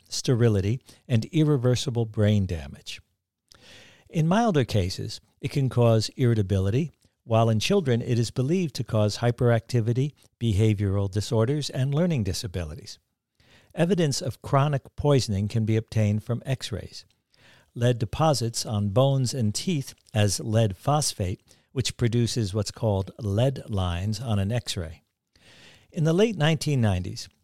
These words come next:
a study of lead levels in deciduous teeth, that is baby teeth, was published by the U F two Center for Environmental Research in Leipzig, Germany. The teeth were collected in dentist surgeries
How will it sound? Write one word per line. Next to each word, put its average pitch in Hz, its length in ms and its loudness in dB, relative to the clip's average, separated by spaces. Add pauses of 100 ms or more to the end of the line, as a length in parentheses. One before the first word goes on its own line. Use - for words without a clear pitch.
a 110 100 -4
study 175 400 2
of 135 140 -2 (120)
lead 139 280 0
levels 110 480 0
in 117 160 -6
deciduous 139 520 -2
teeth, 104 440 -4 (200)
that 104 160 -2
is 98 120 0
baby 131 340 2
teeth, 92 340 -6 (300)
was 139 160 -2
published 139 520 0
by 120 160 2
the 113 280 -2
U 151 300 0
F 139 200 0 (100)
two 127 400 -2
Center 107 580 -2 (360)
for 123 140 2
Environmental 123 560 2
Research 110 600 0
in 110 120 0
Leipzig, 120 420 -2
Germany. 95 440 0 (680)
The 143 100 -2
teeth 147 440 0
were 127 100 0
collected 131 480 0
in 110 220 0
dentist 127 560 0
surgeries 113 680 0